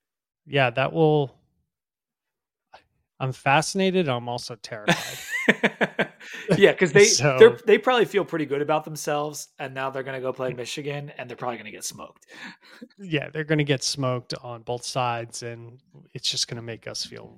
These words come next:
Speaker 1: really, really, really bad.
Speaker 2: It's kinda like when Purdue came into Lane and beat us, and then the very next week lost to Syracuse by fifteen points.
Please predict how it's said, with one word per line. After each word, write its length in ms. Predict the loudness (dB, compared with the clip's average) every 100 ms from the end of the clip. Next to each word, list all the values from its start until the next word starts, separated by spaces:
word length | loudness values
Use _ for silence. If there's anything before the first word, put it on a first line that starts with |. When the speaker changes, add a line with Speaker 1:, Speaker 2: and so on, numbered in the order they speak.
| -20
Speaker 1:
really, 500 | -18 -18 -18 -20 -20 _
really, 420 | -20 -20 -20 -20 -18
really 260 | -18 -16
bad. 280 | -16 -16 -4
Speaker 2:
It's 140 | -4 0
kinda 260 | 4 6
like 200 | 6 4
when 140 | 2 2
Purdue 320 | 2 4 2
came 260 | 0 -4
into 200 | -4 -4
Lane 260 | -4 -4 -6
and 100 | -6
beat 160 | -2 0
us, 220 | 0 -2
and 140 | -6
then 100 | -8
the 60 | -6
very 260 | -2 -2 -2
next 220 | -6 -4
week 200 | -6 -2
lost 240 | -2 -2
to 60 | -4
Syracuse 460 | 2 2 2 -4 -10
by 140 | -10
fifteen 380 | -8 -8 -10 -12
points. 460 | -10 -10 -10 -12